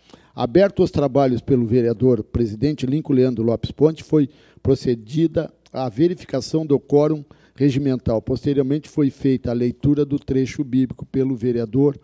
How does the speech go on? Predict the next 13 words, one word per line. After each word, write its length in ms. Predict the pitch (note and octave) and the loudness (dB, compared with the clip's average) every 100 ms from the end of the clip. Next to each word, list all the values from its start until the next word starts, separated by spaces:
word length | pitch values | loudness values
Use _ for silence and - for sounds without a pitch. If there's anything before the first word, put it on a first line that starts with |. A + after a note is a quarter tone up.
| _ _ _ - | _ _ _ -8
Jorge 440 | G#2+ D3 D#3 B2+ | 2 4 4 2
Luiz 260 | C#3 D3+ G2+ | 2 2 2
Ritter 400 | D3 - C3+ B2 | -2 0 -4 -4
Penteado. 720 | - C3 B2 B2 G#2+ E2+ - _ - | -4 -4 -2 -2 -2 -6 -16 _ -16
A 140 | - A#2 | -8 -6
seguir 320 | B2 A2+ D3+ | -4 0 0
foi 240 | - D#3 | 2 0
feita 400 | C3+ C#3+ C#3+ C#3 | 0 0 0 0
a 20 | D3 | -2
leitura 540 | C#3+ B2 - C3+ C#3 | -2 -2 0 0 0
da 260 | B2+ A#2 A#2+ | -2 -4 -4
ata 200 | - B2 | -4 -4
ordinária 680 | A#2+ G#2+ B2+ A#2+ A2+ G2+ | -4 -4 -6 -4 -6 -8